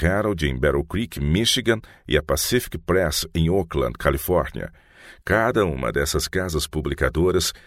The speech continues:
realizava grande quantidade de atividades comerciais para manter o seu equipamento e pessoal plenamente ocupados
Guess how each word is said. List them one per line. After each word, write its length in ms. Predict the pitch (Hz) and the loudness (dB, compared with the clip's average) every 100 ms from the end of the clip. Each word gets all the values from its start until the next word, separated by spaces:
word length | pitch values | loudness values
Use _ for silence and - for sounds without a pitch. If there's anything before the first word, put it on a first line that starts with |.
| - | -20
realizava 640 | - - 101 101 107 117 101 | -6 0 2 2 0 0 -2
grande 440 | 78 92 120 98 | 0 0 0 -4
quantidade 640 | - 82 - 60 87 92 78 | -2 -2 0 0 0 0 0
de 60 | |
atividades 580 | 73 69 67 80 87 76 | 0 -2 0 0 0 -2
comerciais 720 | - 71 71 - 82 98 - - - - _ | -2 0 0 0 0 0 -2 -6 -14 -20 _
para 200 | 78 92 | -2 0
manter 360 | 92 85 113 | 0 0 0
o 60 | 104 | 0
seu 220 | - 98 | 0 0
equipamento 640 | 92 - 78 71 110 131 87 | -2 -2 -2 0 0 0 -2
e 60 | |
pessoal 560 | 73 76 71 - 78 98 | -2 -2 0 0 0 0
plenamente 840 | 82 85 92 127 110 78 87 113 | 0 -2 0 0 0 0 -2 -2
ocupados 800 | 107 - 85 95 95 69 - - | -4 -4 -2 0 0 -2 -4 -6